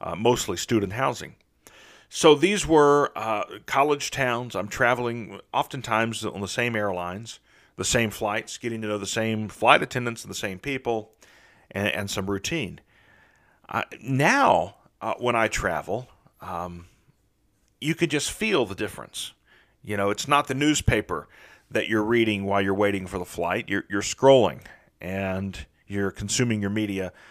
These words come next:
that way. Uh, and because of it, uh, there's less opportunity for interaction with others. So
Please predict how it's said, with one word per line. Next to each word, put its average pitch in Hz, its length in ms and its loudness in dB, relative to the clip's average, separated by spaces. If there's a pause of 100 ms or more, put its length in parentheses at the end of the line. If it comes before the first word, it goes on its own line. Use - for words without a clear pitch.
(240)
that 143 260 2
way. 69 320 -6 (480)
Uh, 110 220 0 (100)
and 127 140 0
because 214 360 4
of 120 140 4
it, - 260 0 (520)
uh, - 280 -18
there's 123 360 -4
less 131 440 4
opportunity 139 600 4
for 98 180 -4
interaction 120 460 0
with 107 140 -4
others. 131 380 -6
So 147 380 8